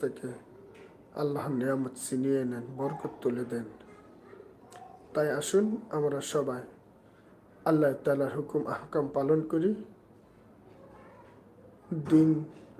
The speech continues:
দিনের পথে চলি, পাঁচ ওয়াক্ত নামাজ পড়ার জন্য চেষ্টা করি। অবশ্যই পাঁচ ওয়াক্ত নামাজ আদায় করতে হবে, কারণ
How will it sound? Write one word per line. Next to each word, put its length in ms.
দিনের 340
পথে 240
চলি, 220
পাঁচ 300
ওয়াক্ত 220
নামাজ 260
পড়ার 320
জন্য 160
চেষ্টা 260
করি। 180
অবশ্যই 480
পাঁচ 220
ওয়াক্ত 220
নামাজ 220
আদায় 320
করতে 340
হবে, 180
কারণ 220